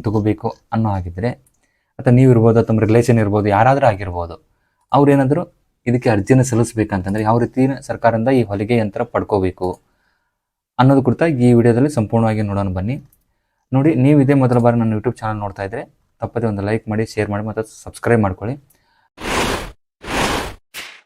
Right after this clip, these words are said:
ನೋಡಿ, ಸೇವಾ ಸಿಂಧು ವೆಬ್ಸೈಟಲ್ಲಿ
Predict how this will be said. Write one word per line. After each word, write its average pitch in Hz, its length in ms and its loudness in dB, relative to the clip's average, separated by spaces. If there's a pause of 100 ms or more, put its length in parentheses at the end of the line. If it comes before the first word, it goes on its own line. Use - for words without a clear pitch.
(1300)
ನೋಡಿ, 160 240 0 (260)
ಸೇವಾ 143 260 2
ಸಿಂಧು 135 380 2
ವೆಬ್ಸೈಟಲ್ಲಿ 107 540 0